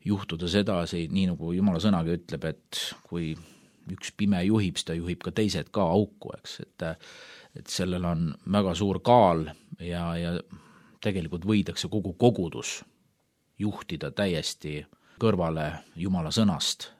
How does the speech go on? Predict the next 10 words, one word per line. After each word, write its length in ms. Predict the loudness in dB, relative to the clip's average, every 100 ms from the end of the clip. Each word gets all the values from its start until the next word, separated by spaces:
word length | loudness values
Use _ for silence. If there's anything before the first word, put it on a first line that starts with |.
| -12
ja 140 | -8
see 100 | -4
on 80 | -4
päris 220 | -4 -4
ohtlik. 520 | -6 -8 -14 -18 -20 -20 _ -20 -20 -20 -20 -20 -20 _ _ _
Et, 440 | -14 -14 -14 _ -4
äh, 160 | -2 -2 -4 -12 -20 -20 _ _ 4
meilgi 460 | 8 8 6 0
ju 160 | -2 -2 -6 -14 _ _ _ -2
vaimulikud 720 | 2 2 0 -4 -8 -10 -12